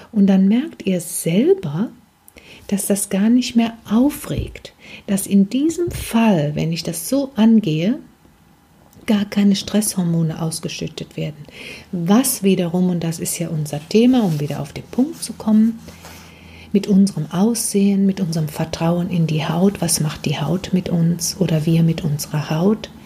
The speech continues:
ins Thema passt. Und jetzt gebe ich euch eine Metapher, wo ihr vielleicht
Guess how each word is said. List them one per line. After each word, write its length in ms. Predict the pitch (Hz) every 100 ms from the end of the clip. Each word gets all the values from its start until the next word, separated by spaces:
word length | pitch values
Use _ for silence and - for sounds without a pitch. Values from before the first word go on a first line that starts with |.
| - - - - -
ins 300 | - 214 -
Thema 460 | - 269 277 185 131 -
passt. 500 | 131 - - - - - - - - - - - -
Und 80 |
jetzt 240 | 214 240 -
gebe 180 | 294 302
ich 160 | -
euch 220 | 220 214
eine 240 | 196 180 165
Metapher, 800 | 151 151 - 233 240 - 269 311 - - - - - - - - - - - - - - - -
wo 100 | 202
ihr 220 | 208 196 180
vielleicht 840 | - 170 160 180 214 254 262 -